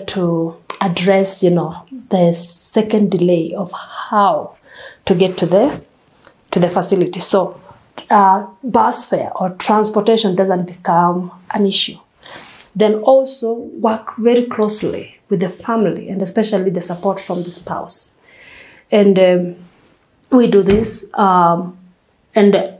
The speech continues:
again, as they approach, uh, the day of delivery, we start drumming, you know, uh, the messaging around,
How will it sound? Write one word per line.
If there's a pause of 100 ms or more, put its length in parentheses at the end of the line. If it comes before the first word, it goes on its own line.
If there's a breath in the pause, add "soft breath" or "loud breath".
(300)
again,
as
they
approach, (720 soft breath)
uh,
the (100)
day
of
delivery,
we
start (140)
drumming, (240)
you
know, (540 soft breath)
uh,
the
messaging
around,